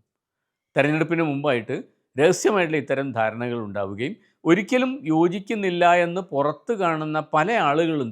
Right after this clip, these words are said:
തമ്മിൽ, ആ, ഗൂഢമായിട്ട് രഹസ്യമായിട്ട് യോജിപ്പുകൾ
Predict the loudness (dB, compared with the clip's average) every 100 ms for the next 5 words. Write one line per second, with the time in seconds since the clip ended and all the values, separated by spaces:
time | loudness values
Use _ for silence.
0 | -6 -8 -8 -8 -12 _ _ _ -14 -10
1 | -10 -12 -16 _ -12 -8 -6 -4 -4 -4
2 | -10 -8 -6 -4 -4 -6 -8 -8 -10 -16
3 | -16 -14 -16 _ -14 -12 -12 -16 -14 -14